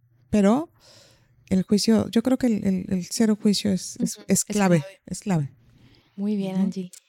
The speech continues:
Speaker 2: Me encantó, me encantó. Y quisiera que nos digas, si yo ya identifiqué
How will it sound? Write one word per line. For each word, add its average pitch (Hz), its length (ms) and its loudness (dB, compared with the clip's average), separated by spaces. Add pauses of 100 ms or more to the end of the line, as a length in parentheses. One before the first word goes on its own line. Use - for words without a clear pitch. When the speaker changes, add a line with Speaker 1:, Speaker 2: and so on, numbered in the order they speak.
(280)
Speaker 2:
Me 208 100 2
encantó, 202 760 4
me 202 80 4
encantó. 196 600 4
Y 214 100 6
quisiera 254 360 4
que 254 320 4
nos 214 220 4
digas, 208 240 6
si 202 320 0
yo 220 100 4
ya 233 140 4
identifiqué 208 760 2